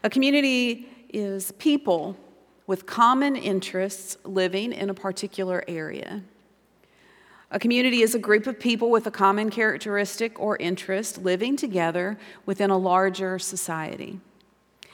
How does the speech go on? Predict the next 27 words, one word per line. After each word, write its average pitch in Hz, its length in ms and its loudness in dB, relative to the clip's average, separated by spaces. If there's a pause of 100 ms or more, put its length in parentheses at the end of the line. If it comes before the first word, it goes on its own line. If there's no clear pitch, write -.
(100)
And 214 80 4
here's 330 240 4
the 302 60 2
one 240 320 2
that 208 80 4
I 190 60 4
really 196 360 2
like, 165 420 0
especially 185 460 -4
for 175 160 -8
this 165 240 -4
week. 165 480 -4 (800)
A - 20 -14
community 277 480 4
is 220 140 4
an 202 100 2
interacting 233 1120 0
population 190 1200 0
of 175 220 -4
various 220 480 0
kinds 247 340 0
of 226 140 -2
individuals 180 960 -2 (320)
in 185 100 0
a 170 100 2
common 190 480 2
location. 165 800 -6